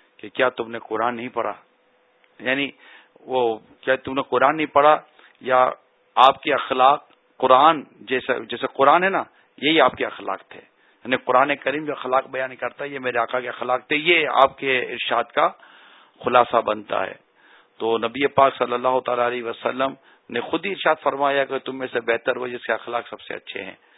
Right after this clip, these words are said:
تو خود نبی پاک صلی اللہ تعالی علیہ وسلم کی اخلاق کریمہ کی تعریف اور کیفیت ہم کیا بیان کریں کہ خود رب کریم قرآن کریم میں آپ کے اخلاق مبارکہ کی تعریف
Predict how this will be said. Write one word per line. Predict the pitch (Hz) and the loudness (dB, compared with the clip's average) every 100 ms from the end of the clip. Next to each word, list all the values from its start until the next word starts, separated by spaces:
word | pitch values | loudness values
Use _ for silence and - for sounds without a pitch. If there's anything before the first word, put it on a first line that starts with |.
| _ - - _ - | _ -20 -20 _ -8
تو | 117 117 113 113 | -4 -2 -2 -4
خود | - _ - 127 | -6 _ -4 -2
نبی | 127 143 | 0 0
پاک | 139 139 147 - | 2 4 4 0
صلی | 131 | -6
اللہ | 131 143 135 | -2 0 0
تعالی | 135 127 | -2 -4
علیہ | 127 131 | -6 -8
وسلم | 120 131 139 135 | -8 -8 -8 -8
کی | 131 | -8
اخلاق | 117 135 131 135 127 | -6 -4 -4 -4 -8
کریمہ | 123 127 131 131 135 - _ _ _ _ _ _ | -8 -8 -6 -6 -6 -10 _ _ _ _ _ _
کی | 139 | -8
تعریف | - 123 123 131 180 - - _ _ _ _ _ _ _ _ _ _ _ _ _ | 0 4 6 4 0 -6 -12 _ _ _ _ _ _ _ _ _ _ _ _ _
اور | 120 | -12
کیفیت | - 139 143 160 170 - | -2 0 0 0 0 0
ہم | 131 151 | -4 -2
کیا | 170 | 0
بیان | 143 127 123 | 0 -2 -6
کریں | 123 120 120 | -8 -8 -8
کہ | 127 | -8
خود | 151 135 | -6 -4
رب | 127 131 139 | -4 -4 -6
کریم | 139 156 156 | -4 -6 -8
قرآن | 139 131 135 | -6 -6 -6
کریم | 131 135 160 147 | -8 -8 -8 -10
میں | 123 - - - _ | -14 -18 -20 -20 _
آپ | - 131 | 2 2
کے | 139 | 2
اخلاق | 123 131 135 135 | -2 2 2 2
مبارکہ | 131 120 123 123 123 | -6 -2 0 0 -2
کی | 135 127 | -10 -12
تعریف | - 117 117 135 | -2 0 0 -4